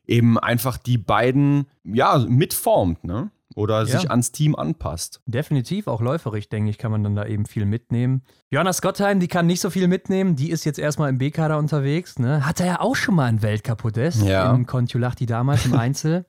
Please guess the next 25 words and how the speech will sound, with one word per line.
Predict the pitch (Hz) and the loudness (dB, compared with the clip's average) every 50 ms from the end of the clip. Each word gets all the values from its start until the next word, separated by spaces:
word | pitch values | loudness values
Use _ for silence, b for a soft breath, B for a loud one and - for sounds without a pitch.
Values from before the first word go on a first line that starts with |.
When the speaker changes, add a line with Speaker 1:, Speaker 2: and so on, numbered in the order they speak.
| _ _ | _ _
Speaker 2:
Sie | 110 113 117 | -6 -4 -2
hat | 131 143 | -2 0
aber | 143 131 127 | 0 0 0
gesagt, | 123 117 127 131 127 - | 0 0 0 0 -2 -2
entweder | 123 131 135 127 143 131 131 | 0 -2 0 0 0 0 0
man | 127 123 123 | 0 0 0
ist | 120 110 107 | -2 -4 -4
sauer | - 113 117 139 139 131 | -4 -2 -2 0 0 0
oder | 120 117 117 113 | -2 -2 -2 -2
enttäuscht | 110 107 104 - 120 117 120 139 160 175 - - _ _ _ _ _ _ _ _ _ | -2 -2 -4 -4 -4 -2 -2 -2 -4 -4 -8 -12 _ _ _ _ _ _ _ _ _
oder | - 135 156 175 175 180 175 160 - | -4 -2 0 0 0 0 -2 -2 -2
man | 139 127 123 120 | -2 -2 0 0
sieht | 113 127 143 - | -2 -2 -4 -4
es | 135 131 127 - - - | -4 -4 -4 -4 -6 -8
als | - 120 113 - 127 | -8 -8 -6 -4 -2
neue | 120 113 113 107 | -2 0 0 0
Möglichkeit, | 104 117 123 - 131 107 - - 107 104 113 127 135 131 - - | 0 -2 -2 -2 -4 -6 -6 -6 -6 -4 -2 -4 -4 -6 -6 -6
also | 110 110 110 110 107 | -6 -6 -4 -6 -4
sie | 104 107 104 | -4 -4 -6
gibt | 135 131 - - | -6 -8 -6 -6
nicht | 117 107 - 113 | -6 -4 -4 -6
auf, | 110 117 127 127 - 117 | -4 -4 -4 -4 -4 -4
ne, | 107 110 117 | -2 -2 -2
bleibt | 110 110 110 107 - - | -2 -4 -4 -6 -6 -6
dran | 113 104 110 117 123 120 | -4 -2 -2 0 0 -2